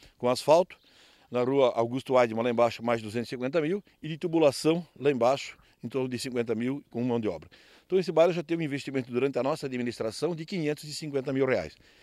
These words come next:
E agora nós vamos terminar a Rua Hermínio Trentino com pavimentação de lajotas, são duzentos e trinta metros de comprimento, vinte e duas famílias, famílias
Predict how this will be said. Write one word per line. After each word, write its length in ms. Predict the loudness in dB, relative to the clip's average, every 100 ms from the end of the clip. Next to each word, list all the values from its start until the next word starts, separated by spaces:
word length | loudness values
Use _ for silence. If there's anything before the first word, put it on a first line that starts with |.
| -20 -20 -20 -18 2
E 100 | 4
agora 280 | 10 8 8
nós 120 | 2
vamos 200 | -2 2
terminar 400 | 2 4 6 4
a 40 |
Rua 140 | 4 2
Hermínio 260 | 2 0
Trentino 320 | -2 -4 -4
com 160 | -2 0
pavimentação 560 | 0 0 -4 -4 -4 -2
de 80 |
lajotas, 500 | 0 2 4 2 0 _ _ _
são 120 | -8
duzentos 560 | -6 0 2 0 -2 -6
e 160 | -6 -8 _
trinta 260 | -8 -2 0
metros 320 | 0 -2 -6 -20 _ _ _ _ _ _ _ -12
de 100 | -2
comprimento, 500 | 0 2 2 0 -6 _
vinte 400 | -8 -2 -2 -4
e 60 | -8
duas 320 | 2 2 2
famílias, 500 | 0 0 0 0 -4 -4
famílias 500 | -2 2 0 0